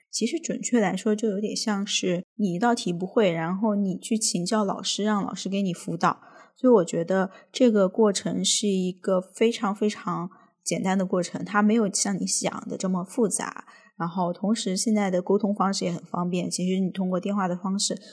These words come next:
律师就可以很清楚地把你的情况分析给你听，并且给你一些解决策略。所以首先，嗯，这件事情它的时间成本以及金钱成本并没有大家想象的那么高，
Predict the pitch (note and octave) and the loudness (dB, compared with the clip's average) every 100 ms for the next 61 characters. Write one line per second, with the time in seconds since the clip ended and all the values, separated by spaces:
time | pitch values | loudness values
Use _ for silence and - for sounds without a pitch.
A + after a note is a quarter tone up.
0 | - _ A3+ G#3 G#3 G3 - G3 F#3 G3+ | -20 _ 2 4 2 -2 -2 -2 -2 -2
1 | - - - A3+ F3+ - - E3+ F#3+ - | -4 -2 0 0 0 -6 -4 -4 -4 -4
2 | - - - - - G#3 F#3 G3+ G3+ F#3+ | -4 -2 -4 -6 -6 -4 -2 0 0 -2
3 | F#3+ F#3 - - F#3 F#3+ G3+ F#3+ - - | -4 -4 -6 -6 -2 2 2 0 -6 -6
4 | E3 G3 F3 E3+ - F#3 F3+ F#3 - - | -2 -2 -2 -4 -4 -2 -2 -4 -6 -8
5 | G3+ A3+ G3 - - _ _ _ _ - | 0 2 2 -2 -10 _ _ _ _ -2
6 | G#3 - G#3 - G#3+ A3+ A3+ - - _ | 0 0 0 2 2 0 -4 -16 -20 _
7 | _ F3 F3 F3 C#4+ A#3+ G#3 - A3 G#3 | _ -2 0 0 2 2 2 0 0 0
8 | F3 F#3 A3 C#4+ F3 F#3+ - _ _ - | 0 -2 -4 -2 -2 -4 -10 _ _ -6
9 | F3 G3+ C4+ - F3+ E3+ - - - F3 | 0 4 4 2 -2 -2 -4 -8 -8 -6
10 | - - B3 B3+ F#3+ G3 G3+ G3 F3 - | -4 4 4 4 2 2 2 2 0 0
11 | A#3 G3+ F3+ F#3+ F#3 G3+ - - - A3+ | 2 2 2 -2 -4 -2 -2 -2 -2 0
12 | G#3 G3 F3+ F3 F#3 F3 | 0 0 -2 0 0 0